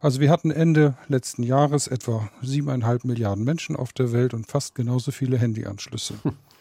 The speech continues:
Speaker 1: Und damit etwa doppelt so viel wie Zahnbürsten
Speaker 2: Mhm.
Speaker 1: auf dieser Welt. Künftig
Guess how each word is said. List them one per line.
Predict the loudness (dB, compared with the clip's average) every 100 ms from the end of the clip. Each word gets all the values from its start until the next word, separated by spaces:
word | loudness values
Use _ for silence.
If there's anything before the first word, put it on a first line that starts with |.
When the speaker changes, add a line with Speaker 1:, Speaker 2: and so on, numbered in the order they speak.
| -20 _
Speaker 1:
Und | -6 0
damit | 4 4 0
etwa | -8 -4 -2 0
doppelt | 0 0 0 -2
so | -4
viel | -4 -4 -2
wie | -4 -4
Zahnbürsten | 0 2 2 0 -6 -6 -4
Speaker 2:
Mhm. | -2
Speaker 1:
auf | -2
dieser | -2 -2
Welt. | -4 -8 -20 -20 -18 -18 -20 -20 -20 -20 _ -20 0
Künftig | 2 2 6 6 6